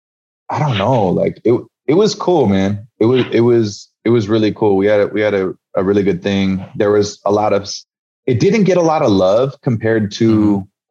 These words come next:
Speaker 1: other cities, Los Angeles, Chicago, um, et cetera. Like, it, it would often get passed up a lot when it came to, like,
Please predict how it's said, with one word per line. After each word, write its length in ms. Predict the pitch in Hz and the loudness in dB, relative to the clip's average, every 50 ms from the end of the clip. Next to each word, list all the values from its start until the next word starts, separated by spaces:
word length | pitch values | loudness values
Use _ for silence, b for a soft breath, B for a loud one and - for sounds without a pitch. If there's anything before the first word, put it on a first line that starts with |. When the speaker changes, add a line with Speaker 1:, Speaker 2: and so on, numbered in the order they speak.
| 95 98 | -4 -2
Speaker 1:
other 200 | 95 104 98 90 | 0 0 0 -2
cities, 580 | - - - 98 87 87 82 73 - - - _ _ _ _ _ _ _ | -2 -2 -2 -2 0 -2 -4 -4 -8 -14 -18 _ _ _ _ _ _ _
Los 240 | - 92 92 92 - | -4 -4 -4 -2 -2
Angeles, 480 | 113 107 107 104 95 104 104 101 98 90 | -2 0 0 0 0 2 2 2 0 -2
Chicago, 920 | - - 90 - - 104 101 98 98 95 101 98 95 95 95 92 92 90 - _ _ _ _ _ _ _ - | -4 -6 -6 -4 -4 -2 0 0 0 2 2 2 2 2 0 0 -2 -4 -8 _ _ _ _ _ _ _ -4
um, 400 | 95 95 92 90 85 85 80 80 | -2 -2 0 0 0 -2 -2 -2
et 160 | 98 92 87 | -4 -4 -4
cetera. 400 | - - 92 90 90 87 85 82 | -2 -2 0 0 0 0 0 0
Like, 260 | 85 82 87 87 - | 0 -2 -4 -4 -2
it, 220 | - 101 101 - - - | -2 -2 -2 -2 -2 -2
it 240 | 104 98 92 - _ _ _ - | -2 -2 -2 -6 _ _ _ -2
would 200 | 107 104 101 90 | 0 0 0 0
often 360 | - 95 98 104 - 113 104 | -2 -2 -4 -2 -4 -4 -2
get 240 | 98 98 - - - _ _ _ _ _ _ | -2 -2 -2 -4 -10 _ _ _ _ _ _
passed 400 | - - 98 98 - - - - | -8 -6 -6 -6 -6 -8 -4 -2
up 360 | - 190 95 - - - - _ _ _ _ _ _ - | 0 2 2 0 -2 -6 -18 _ _ _ _ _ _ -4
a 80 | 95 92 | -2 0
lot 400 | 90 92 92 90 87 85 82 - | 0 0 0 0 0 -2 -2 -2
when 120 | 104 98 | -2 -2
it 140 | 92 90 - | -2 -2 -4
came 320 | - - 98 95 95 90 90 | -4 -2 0 0 0 0 -2
to, 300 | - - 101 95 90 92 | -2 -2 0 0 2 2
like, 320 | 95 90 87 87 - - | 2 2 0 0 -4 -10